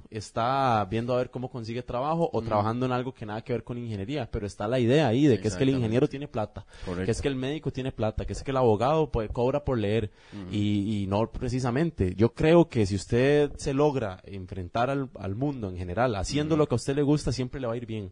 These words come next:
Speaker 2: Sí.
Speaker 1: Porque usted le mete pasión. Entonces, eso es algo muy importante y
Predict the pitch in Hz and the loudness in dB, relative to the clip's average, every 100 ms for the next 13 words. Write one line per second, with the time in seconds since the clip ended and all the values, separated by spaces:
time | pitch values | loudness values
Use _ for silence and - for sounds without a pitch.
0 | - - - - 92 107 101 - 104 117 | -16 -20 -20 -16 -2 -2 0 -2 0 0
1 | 113 127 - 85 117 110 95 87 - - | -4 -8 -10 -10 -8 -8 -8 -14 -20 -16
2 | 92 98 101 92 95 113 120 120 120 120 | -10 -6 -4 -4 -4 -6 -4 -4 -2 -2
3 | 127 131 139 135 135 143 - 127 143 170 | -2 0 -2 -2 -6 -8 -4 2 2 0